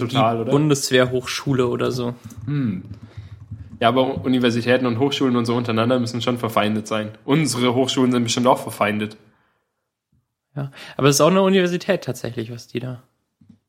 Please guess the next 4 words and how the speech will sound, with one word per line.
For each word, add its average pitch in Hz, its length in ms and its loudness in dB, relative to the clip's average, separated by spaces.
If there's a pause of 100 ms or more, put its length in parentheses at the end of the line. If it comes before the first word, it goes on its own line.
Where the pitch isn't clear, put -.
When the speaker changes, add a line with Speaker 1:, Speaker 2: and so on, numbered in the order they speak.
(380)
Speaker 1:
sind. - 420 -10 (640)
Ähm, 135 800 4 (720)
gut. - 420 -12 (2000)
Studium. 120 500 -6